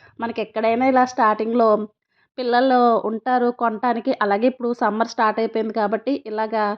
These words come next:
హ్యాట్లు అనేవి మాత్రం సూపర్ అంటే సూపర్ ఉన్నాయి. ఇక్కడ మనకి ఎక్కడైనా ఇవి కామన్‌గా ఉంటాయి కదా. ఇక్కడ ఇంకా స్పెషల్‌గా ఏంటి అంటే గనక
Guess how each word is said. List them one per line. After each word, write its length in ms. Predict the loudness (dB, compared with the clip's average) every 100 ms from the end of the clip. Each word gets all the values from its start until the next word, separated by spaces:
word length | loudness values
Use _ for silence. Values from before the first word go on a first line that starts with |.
| -10 -20 _
హ్యాట్లు 400 | -6 -2 -2 -2
అనేవి 240 | -4 -2 -4
మాత్రం 280 | -4 -2 -2
సూపర్ 360 | -2 -6 -8
అంటే 220 | -10 -8 -8
సూపర్ 340 | -8 -8 -6
ఉన్నాయి. 360 | -4 -4 -2 -4 -6 _ _
ఇక్కడ 240 | -20 _ -8 -8 -6
మనకి 240 | -8 -8
ఎక్కడైనా 440 | -12 -10 -6 -4 -2
ఇవి 140 | -2
కామన్‌గా 500 | -2 -2 -2 -4 -4
ఉంటాయి 300 | -4 -6 -8
కదా. 240 | -6 -4 -4 -6 -20 -18 -14
ఇక్కడ 240 | -6 -4
ఇంకా 240 | -2 0 -2
స్పెషల్‌గా 640 | 0 -2 2 2 4 4
ఏంటి 340 | 4 2 0
అంటే 260 | 0 0 -2
గనక 280 | -2 -2